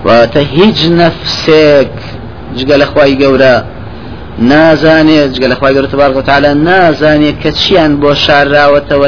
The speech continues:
لەو شتانی کە چاویان پێ ڕۆشن ببێ لە پاداشتی کارە چاکەکانیان لە دنیادا. ئا لێرەدا بەسەرهاتی دواهەمین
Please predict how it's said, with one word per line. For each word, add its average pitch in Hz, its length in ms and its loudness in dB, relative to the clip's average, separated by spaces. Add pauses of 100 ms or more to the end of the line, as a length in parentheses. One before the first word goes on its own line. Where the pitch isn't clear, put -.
لەو 139 100 0
شتانی 143 480 -2
کە 135 160 -4
چاویان 147 440 2
پێ 139 200 0
ڕۆشن 139 320 -2
ببێ 135 260 2 (680)
لە 131 60 2 (100)
پاداشتی 131 720 0
کارە 123 320 2
چاکەکانیان 123 840 -2
لە 123 120 -2
دنیادا. 120 480 2 (3250)
ئا 202 140 4
لێرەدا 175 480 4 (560)
بەسەرهاتی 156 680 0 (100)
دواهەمین 147 960 0